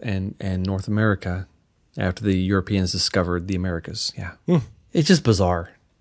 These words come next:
Speaker 1: That this, this whole thing, this whole study of ancient history and geography and genetics and culture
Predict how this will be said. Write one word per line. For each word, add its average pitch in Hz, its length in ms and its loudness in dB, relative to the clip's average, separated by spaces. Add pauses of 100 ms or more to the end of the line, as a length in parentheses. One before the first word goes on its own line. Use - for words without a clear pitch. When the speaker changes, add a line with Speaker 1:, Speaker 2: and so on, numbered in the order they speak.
(240)
Speaker 1:
That 131 160 6
this, 135 180 6
this - 200 4
whole 180 340 8
thing, 113 300 4
this 92 140 0
whole 156 260 6
study 117 560 4
of 90 100 2
ancient 110 360 2
history 123 540 2
and 92 120 -2
geography 104 600 0
and 98 120 0
genetics 101 640 2
and 90 220 -8
culture 117 760 2